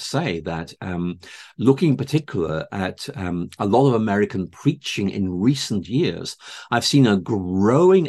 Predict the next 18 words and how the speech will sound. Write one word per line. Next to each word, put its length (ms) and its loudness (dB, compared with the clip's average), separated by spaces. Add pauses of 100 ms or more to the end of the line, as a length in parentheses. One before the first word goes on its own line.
emphasis, 800 -6
um, 320 -4 (400)
in 160 0
saying 340 0
it's 160 -4
not 340 2
just 220 -6
about 300 -4
understanding 920 0
Christianity, 460 -8
it's 100 -12
about 280 -2
connecting 520 0
up 200 0
with 100 -18
it. 100 -6
It's 140 -16
about, 240 -4